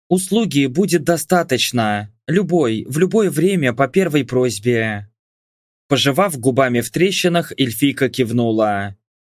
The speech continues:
Месть для нее была важнее жизни и собственной безопасности, ведь я могла попросить ее прыгнуть со скалы или выколоть последний глаз. Я сгребла со стола миски и ложки,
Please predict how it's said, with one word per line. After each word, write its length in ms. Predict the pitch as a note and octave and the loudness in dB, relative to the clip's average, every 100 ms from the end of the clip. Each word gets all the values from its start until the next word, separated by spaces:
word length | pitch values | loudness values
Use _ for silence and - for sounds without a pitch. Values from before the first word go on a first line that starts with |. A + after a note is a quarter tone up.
| _ _ _ _ _ _ _ | _ _ _ _ _ _ _
Месть 440 | D3 F#3+ F#3+ - A#2+ | 0 2 0 -4 -2
для 200 | B2+ C#3+ | 0 2
нее 380 | D3 C#3 F#3 C#3+ | 2 2 2 2
была 320 | A#2 C3+ D3 | 0 2 2
важнее 500 | C3+ - D3+ D3+ B2 | 2 0 0 2 2
жизни 460 | G#2+ C#3 A2+ A#2 A2+ | 0 0 0 0 0
и 120 | A#2 | -2
собственной 640 | - C#3 - - A#2+ A#2 | 0 0 0 -2 0 0
безопасности, 1160 | A2 A2 A#2 A#2+ B2 - A2+ A2 - G#2+ G2+ F#2+ _ _ _ | 0 0 -2 0 -2 -2 -4 -4 -2 -2 -2 -6 _ _ _
ведь 260 | A2+ C#3 C#3 | -2 -2 0
я 120 | F3+ | 0
могла 320 | D#3+ A#2 C#3+ | 0 0 0
попросить 580 | A#2+ A#2+ B2+ A#2+ - - | 2 0 0 -2 -2 0
ее 260 | B2 A#2 A#2 | 0 2 0
прыгнуть 480 | B2+ C#3 A#2+ A#2+ A#2 | 0 -2 0 -2 0
со 140 | A#2 | -4
скалы 680 | - A#2+ A2 A#2 B2+ A#2 - _ | -2 -2 0 0 0 -2 -6 _
или 220 | D3+ C#3 | -2 0
выколоть 600 | A#2 C#3+ D3+ B2+ A#2 - | 0 0 2 2 0 0
последний 580 | - A#2 - C3 A#2 A2+ | -2 -2 0 0 2 0
глаз. 680 | G#2 A2+ A2 G#2+ - - - _ _ _ _ _ _ _ A2+ | 0 0 0 -2 -6 -12 -16 _ _ _ _ _ _ _ -4
Я 200 | D#3+ G3 | -2 0
сгребла 500 | B2+ D3 B2 D3+ D3+ | 0 0 2 0 0
со 160 | - | -2
стола 380 | B2+ - A#2 B2 | -2 0 2 2
миски 380 | B2 D3+ - B2 | 2 -2 -2 -2
и 140 | - | 0
ложки, 640 | A#2 A#2+ A#2+ - A#2+ A2 | 2 2 0 -2 -2 -2